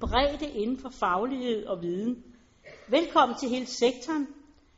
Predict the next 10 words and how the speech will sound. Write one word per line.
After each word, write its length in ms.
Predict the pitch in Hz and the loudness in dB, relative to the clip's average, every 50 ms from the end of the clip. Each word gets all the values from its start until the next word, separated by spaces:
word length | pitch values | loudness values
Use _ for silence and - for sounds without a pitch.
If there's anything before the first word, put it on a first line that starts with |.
| _ _ _ - | _ _ _ 2
og 120 | 233 208 | 2 2
en 80 | 214 202 | 2 2
fælles 420 | - - 277 269 277 269 - - | 2 2 2 2 2 -2 -8 -6
mangfoldighed. 840 | 240 185 165 160 - - 226 226 226 - - 277 269 - 269 247 - - - - _ _ _ _ _ _ _ _ _ | -6 -6 -6 -6 -2 2 2 2 2 0 -6 -10 -6 -6 -8 -8 -8 -10 -18 -20 _ _ _ _ _ _ _ _ _
Og 160 | - 226 220 | -2 0 6
velkommen 580 | 247 285 320 320 - - 302 262 233 226 233 233 | 6 6 6 6 2 4 4 4 4 2 -2 -8
til 140 | - - 208 | -8 -8 -8
de 140 | 185 165 - | -8 -8 -8
tidligere 460 | - - 214 220 233 226 220 180 165 | -6 -6 -4 -4 -2 -4 -4 -6 -6
studerende 640 | - - 175 - - 214 240 277 269 254 254 262 | -8 -14 -16 -2 0 0 2 2 0 -2 -4 -4